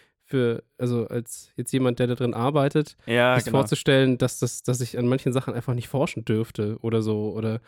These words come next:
Speaker 1: dass man mir das viel mehr vorgeben würde. Das ist schon, schon schwer vorstellbar für mich.
Speaker 2: Ja, oder
Speaker 1: Ja,
Speaker 2: halt
Speaker 1: ja.
Speaker 2: auch irgendwie Zugang zu finanziellen Mitteln oder so, dass dann tatsächlich irgendwie nur so Militärforschung oder so dann unterstützt
Speaker 1: Mhm.
Speaker 2: wird. Das ist halt alles,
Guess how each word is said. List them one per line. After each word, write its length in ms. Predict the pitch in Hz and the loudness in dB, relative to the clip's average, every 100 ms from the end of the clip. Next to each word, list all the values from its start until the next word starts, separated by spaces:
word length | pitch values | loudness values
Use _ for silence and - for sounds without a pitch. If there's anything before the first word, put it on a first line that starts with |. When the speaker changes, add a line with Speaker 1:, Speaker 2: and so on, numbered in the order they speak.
| - _ - | -20 _ -8
Speaker 1:
dass 120 | 120 | 0
man 140 | 131 | 2
mir 60 | 120 | 2
das 120 | 117 | 0
viel 200 | - 131 | -2 -2
mehr 160 | 120 117 _ | 0 0 _
vorgeben 540 | - 143 143 117 110 | -4 -2 2 0 0
würde. 220 | 107 110 123 | 0 0 0
Das 140 | 156 | -2
ist 80 | - | -2
schon, 360 | 156 127 - | -2 -2 -6
schon 180 | - 127 | -8 -10
schwer 220 | - 135 | -6 -6
vorstellbar 520 | 120 135 - 110 113 110 | -2 -4 -4 -4 -4 -6
für 120 | 120 | -8
mich. 200 | 120 - _ _ - | -10 -12 _ _ -8
Speaker 2:
Ja, 260 | 107 113 113 | 0 2 4
oder 160 | 107 | 4
Speaker 1:
Ja, 40 | 110 | 4
Speaker 2:
halt 100 | 113 | 2
Speaker 1:
ja. 60 | 107 | 0
Speaker 2:
auch 80 | |
irgendwie 320 | - 117 110 90 | -2 -4 -4 -6
Zugang 360 | - 123 110 | -6 -4 -4
zu 140 | - 107 | -6 -10
finanziellen 580 | 117 110 - 104 110 | -6 -6 -4 0 0
Mitteln 280 | 107 107 104 | 0 -4 -4
oder 220 | 101 101 | -2 -2
so, 280 | 98 104 104 | -2 -2 0
dass 160 | 101 - | -2 -6
dann 120 | 101 | -8
tatsächlich 580 | 107 101 101 - 104 - | -6 -6 -8 -8 -12 -10
irgendwie 340 | 104 98 98 | -12 -12 -12
nur 200 | 95 95 | -8 -8
so 160 | 92 98 | -8 -10
Militärforschung 1000 | 95 101 98 - 82 92 90 92 - 95 | -8 -10 -12 -8 -8 -6 -6 -6 -8 -10
oder 220 | 95 92 | -8 -8
so 160 | - 95 | -8 -10
dann 240 | 92 92 | -10 -12
unterstützt 600 | 95 92 139 123 120 127 | -14 -4 0 0 0 -6
Speaker 1:
Mhm. 40 | |
Speaker 2:
wird. 140 | 98 - - - _ | -10 -12 -20 -20 _
Das 180 | 104 117 | -16 -14
ist 100 | - | -10
halt 140 | 107 | -6
alles, 420 | 85 104 104 - | -6 -6 -10 -12